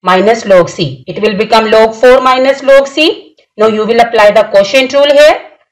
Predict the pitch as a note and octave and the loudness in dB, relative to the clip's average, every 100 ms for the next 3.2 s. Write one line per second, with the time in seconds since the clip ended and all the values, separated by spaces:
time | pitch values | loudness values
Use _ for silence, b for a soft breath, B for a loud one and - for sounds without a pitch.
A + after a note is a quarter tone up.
0 | - A3 A#3+ D4 - G#3 A#3 B3+ B3 C#4+ | -4 2 4 2 -2 -4 -2 -2 0 -2
1 | C#4+ B3+ C4 B3 - G#3 A#3 A3+ - F3 | -2 2 2 0 -4 -2 0 -2 0 0
2 | E3+ C#3 - - A3 A#3 G3+ F3+ F#3 - | 0 -4 -6 0 0 2 0 0 -2 -6
3 | C3+ | -8